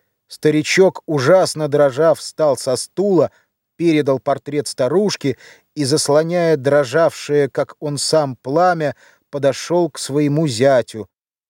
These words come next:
к Цинциннатову тестю, и хотел ему... Но пламя потухло,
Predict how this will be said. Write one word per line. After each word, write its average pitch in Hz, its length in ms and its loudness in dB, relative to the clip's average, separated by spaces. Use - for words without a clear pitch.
к - 140 -20
Цинциннатову 170 840 0
тестю, 127 680 -2
и 139 120 -4
хотел 190 540 0
ему... 175 580 2
Но 139 260 0
пламя 139 480 0
потухло, 196 720 -2